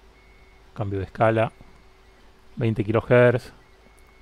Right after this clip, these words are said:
Treinta kilohertz, ya en treinta kilohertz es una cagada esto. <laughs> Es un desastre. Acá en ochenta kilohertz ya esto no es un diodo, es cualquier cosa. Y ya estamos en cien kilohertz. Qué bárbaro, che, eh.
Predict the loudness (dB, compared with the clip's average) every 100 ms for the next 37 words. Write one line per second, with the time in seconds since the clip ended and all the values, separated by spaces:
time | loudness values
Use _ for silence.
0 | -20 -20 -20 -20 -20 -16 -2 0 2 2
1 | 2 2 0 2 2 2 2 2 2 2
2 | 0 -2 -4 -6 -6 -4 -4 -4 -8 -12
3 | -12 -10 -10 -14 -20 2 2 4 6 4
4 | 4 0 0 -2 -2 -2 -4 -10 -14 -18
5 | -20 -20 -6 -2 2 4 4 4 4 4
6 | 4 2 2 2 4 2 0 -2 -2 -4
7 | -10 -8 -8 2 2 4 2 2 -2 -4
8 | -12 -16 -20 -20 _ _ -20 -20 -20 -20
9 | -20 -6 -4 0 0 2 2 0 -2 -12
10 | -20 -20 -20 -20 -14 -4 -2 0 0 -2
11 | -18 -20 -20 _ -20 -20 -20 -20 _ _
12 | _ -20 _ -20 _ _ _ _ -20 _
13 | _ -20 _ -20 _ _ _ _ _ -20
14 | -20 -20 -20 -18 -18 -20 -20 -20 -20 -20
15 | -20 -20 -2 2 6 4 4 0 -2 -4
16 | -4 -4